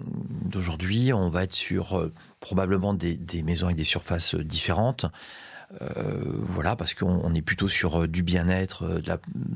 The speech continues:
On va mettre l'argent ailleurs, à vrai dire, que, que dans l'espace. Parce que culturellement, bah, on est de plus en plus, euh, impacté par, euh, la part, la notion, euh,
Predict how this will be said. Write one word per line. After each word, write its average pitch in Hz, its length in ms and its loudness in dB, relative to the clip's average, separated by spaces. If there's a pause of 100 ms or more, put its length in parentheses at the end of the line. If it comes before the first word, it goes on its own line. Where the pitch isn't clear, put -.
(140)
On 95 100 2
va 95 120 2
mettre 120 160 2
l'argent 101 400 2
ailleurs, 98 380 2
à 82 60 0
vrai 87 100 0
dire, 87 180 0
que, - 120 -2
que - 160 -2
dans 82 100 2
l'espace. 104 400 0 (720)
Parce - 160 -4
que - 120 -2
culturellement, 92 680 4
bah, 82 140 2
on 82 340 2
est 85 100 6
de 82 80 2
plus 90 140 2
en 90 100 6
plus, - 300 0
euh, - 640 -2 (800)
impacté 87 420 0
par, 82 380 -2
euh, 73 500 -2
la - 140 -2
part, - 200 -4
la 85 140 2
notion, 90 540 4
euh, 82 60 0